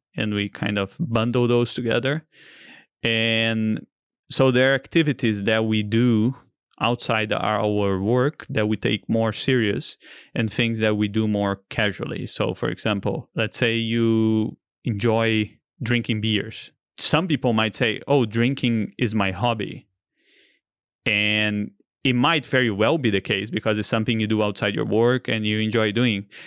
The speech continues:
But that's not the sense of the word hobby that we are talking about today. We are talking about these things that you do more seriously, things that you want to practice or to do on a consistent basis,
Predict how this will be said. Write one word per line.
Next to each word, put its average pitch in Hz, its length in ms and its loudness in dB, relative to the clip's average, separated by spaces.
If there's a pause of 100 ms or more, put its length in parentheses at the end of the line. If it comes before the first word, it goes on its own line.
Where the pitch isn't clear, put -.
(340)
But 120 220 0
that's 135 300 0
not 131 200 2
the 110 60 -4
sense 123 540 0
of - 180 -4
the 120 80 0
word 107 300 2
hobby 110 380 -2
that 104 240 0
we 107 120 0
are 110 80 0
talking 110 500 -2
about 98 600 -2 (420)
today. 104 480 -2 (100)
We 120 180 0
are 117 80 2
talking 131 360 0
about 110 480 0 (420)
these 120 460 0
things 127 560 -2
that 113 320 2 (140)
you 120 180 0
do 120 200 2
more 110 280 2
seriously, - 720 -4 (420)
things 120 500 -2
that 117 160 2
you 107 140 -2
want 113 380 0
to 110 100 -2
practice 113 920 -4
or 107 180 0
to - 180 -4
do 113 320 2
on 107 100 0
a 104 80 0
consistent 110 600 -4
basis, 101 540 -4